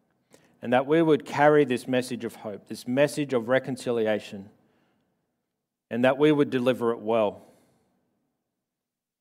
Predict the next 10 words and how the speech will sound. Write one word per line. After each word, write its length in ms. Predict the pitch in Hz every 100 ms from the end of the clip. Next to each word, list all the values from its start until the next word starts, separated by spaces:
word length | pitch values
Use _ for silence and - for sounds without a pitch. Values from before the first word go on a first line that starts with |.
| _ _ _ -
that 180 | 127 139
we 120 | 175
would 160 | 165
deliver 320 | 131 131 135 131
it 40 |
with 160 | 113 110
sensitivity 800 | 131 117 - - 139 139 139 139 - _ _ _ _ _ _
and 160 | 120 120
with 200 | 110 -
tact, 380 | 101 92 -